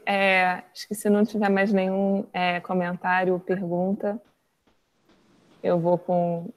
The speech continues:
grande pesar, encerrar essa reunião,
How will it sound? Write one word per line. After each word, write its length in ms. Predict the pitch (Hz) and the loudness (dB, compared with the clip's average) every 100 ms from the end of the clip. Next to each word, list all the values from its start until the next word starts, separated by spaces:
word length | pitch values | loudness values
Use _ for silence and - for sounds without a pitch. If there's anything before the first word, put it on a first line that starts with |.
| 233 | -2
grande 320 | 175 180 175 | 4 4 4
pesar, 480 | 190 175 170 180 180 | 6 6 6 2 2
encerrar 560 | 202 180 208 175 175 | 4 2 6 6 6
essa 200 | 185 - | 2 0
reunião, 580 | 190 180 180 180 196 254 | 0 0 0 -4 -6 -10